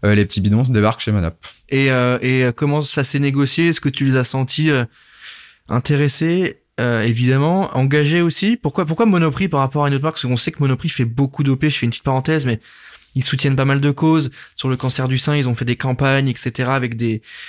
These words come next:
Speaker 2: des euros reversés aux assos. Euh, est-ce que c'est dans cette même logique-là qu'ils vous
Speaker 1: Euh, je
Speaker 2: suivent ?
Speaker 1: pense qu'ils sont touchés par le, enfin, en tout cas, qu'ils sont, euh, qu'ils, qu'ils ont la,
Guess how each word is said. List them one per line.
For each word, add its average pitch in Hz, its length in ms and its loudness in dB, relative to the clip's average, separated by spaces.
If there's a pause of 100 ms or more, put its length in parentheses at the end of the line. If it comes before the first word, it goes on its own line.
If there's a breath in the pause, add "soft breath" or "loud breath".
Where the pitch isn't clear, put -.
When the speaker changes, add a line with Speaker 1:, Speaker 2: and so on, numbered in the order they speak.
(140 loud breath)
Speaker 2:
des 117 140 2
euros 127 500 2
reversés 127 480 0
aux 127 120 0
assos. 180 320 0 (360 loud breath)
Euh, 110 300 -2 (140)
est-ce 120 160 -2
que 165 80 -2
c'est 147 160 0
dans 131 80 0
cette - 240 -4
même 147 160 2
logique-là 151 360 0
qu'ils 175 140 -4
vous 147 80 -2
Speaker 1:
Euh, 135 80 0
je 117 60 4
Speaker 2:
suivent ? 190 100 2
Speaker 1:
pense 220 160 0
qu'ils 180 140 -2
sont 151 320 -2
touchés 196 280 0
par 147 200 2
le, 135 320 4
enfin, 139 140 0
en 131 140 0
tout - 100 -6
cas, 175 100 0
qu'ils 143 180 -4
sont, 147 300 0
euh, 113 420 4
qu'ils, 117 380 -2
qu'ils 127 240 0
ont 131 40 4
la, 135 140 4